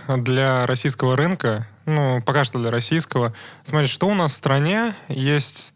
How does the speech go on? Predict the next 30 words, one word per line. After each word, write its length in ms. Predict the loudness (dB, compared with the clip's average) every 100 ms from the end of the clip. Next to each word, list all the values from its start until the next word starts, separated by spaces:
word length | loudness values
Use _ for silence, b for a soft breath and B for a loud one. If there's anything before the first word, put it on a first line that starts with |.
| 0
того, 360 | 2 2 2
что 640 | 0 -2 0 2 2 2 0
вы 120 | 2
можете 680 | 2 2 0 -2 0 2 0 0
точно 320 | -2 0 0
определить 320 | 0 0 0
по 120 | 0
запаху? 440 | 2 2 -2 -6 -2
Вот 180 | -2 0
у 40 |
меня 200 | 0 0
почему-то, 460 | 0 -2 0 -2 -2 B B -2
не 60 |
знаю, 160 | 0 2
щас 160 | 0 0
первое 320 | 0 2 2
в 60 | 2
голову 200 | 0 0
пришло 260 | 0 2 2
Р 80 |
Ж 160 | 2 2
Д, 260 | 2 0 2
да? 300 | 2 0 -2 B B B
То 100 | 0 2
есть, 300 | 0 -2 0
на-, 120 | 2
например, 480 | 2 0 0 0 0
набор 360 | 0 2 0 -2
свечек, 560 | -2 -2 0 -2 -4
плацкарт. 640 | -2 -2 -2 0 0 0 -6